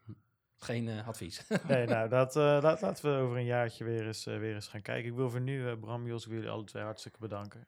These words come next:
Speaker 2: Ik, eh, ik vond het leuk. Ik heb weer wat geleerd.
Speaker 1: Ja, ze
Speaker 2: Ja.
Speaker 1: blijven eten, eh, met jou, hè?
Speaker 2: Ja, ze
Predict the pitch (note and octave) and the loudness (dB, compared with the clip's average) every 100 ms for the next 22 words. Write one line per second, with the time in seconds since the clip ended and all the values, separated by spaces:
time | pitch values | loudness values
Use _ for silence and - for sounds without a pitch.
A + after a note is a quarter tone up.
0 | - B2 - G#2 G2 A2+ C3+ - C3+ A#2+ | -20 -16 -10 -10 -10 -10 -8 -4 -4 -2
1 | A#2+ C#3 - _ _ - A#2+ B2 A#2 A2+ | -4 -4 -10 _ _ -10 -6 -4 -4 -6
2 | - A2 C#3+ - D3+ C3+ D3 A#2 C3 A#3 | -10 -12 -12 -8 -4 2 4 4 2 -2
3 | - G#3 E3+ D#3 C#3+ C3 G#2 C#3+ - - | -2 -2 0 -2 2 2 2 0 -6 -4
4 | F#3 F#3+ D3 | -2 0 0